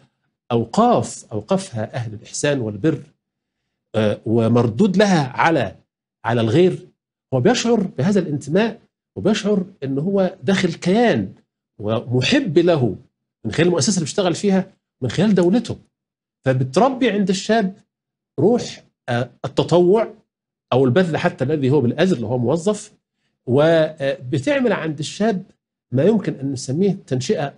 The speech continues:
أو التنمية السياسية ال-، آه، التي تعطي نتيجة مهمة جدًا، وهي حب هذا البلد.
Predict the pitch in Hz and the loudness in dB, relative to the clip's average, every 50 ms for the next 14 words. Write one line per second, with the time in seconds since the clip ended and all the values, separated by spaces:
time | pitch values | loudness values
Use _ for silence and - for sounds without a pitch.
0 | - 127 123 117 - _ - 127 117 117 143 180 170 139 120 - - - 107 107 | -8 -6 -6 -6 -6 _ -8 -6 -4 0 0 0 0 0 -2 -6 -8 -8 -10 -10
1 | - - 160 143 135 135 131 131 - _ _ _ _ _ _ _ _ _ _ - | -4 -4 -2 -2 -2 -4 -6 -8 -16 _ _ _ _ _ _ _ _ _ _ -6
2 | 135 127 120 117 113 113 107 107 117 _ - 120 117 - - 120 160 165 160 - | -4 -2 0 0 0 -2 -4 -6 -8 _ -10 -10 -8 -6 -2 0 0 0 0 -2
3 | 131 120 - 202 170 135 - - 135 123 123 120 - 190 151 156 131 123 131 131 | -4 -4 -2 -4 -4 -4 -6 -6 -4 -4 -2 -2 -2 -2 -2 0 -2 -2 -4 -4
4 | - 120 170 185 165 151 156 180 151 143 160 156 156 - _ _ _ _ _ _ | -4 -2 0 0 0 0 -2 -4 -4 -2 -4 -4 -4 -10 _ _ _ _ _ _
5 | _ - 110 131 156 156 151 139 - - _ _ _ _ _ _ _ - - - | _ -8 -6 -2 -2 -2 -2 -2 -4 -8 _ _ _ _ _ _ _ -12 -2 0
6 | 233 180 139 139 147 113 110 95 73 92 - _ _ - | 0 0 2 0 0 0 -2 -4 -6 -8 -16 _ _ -20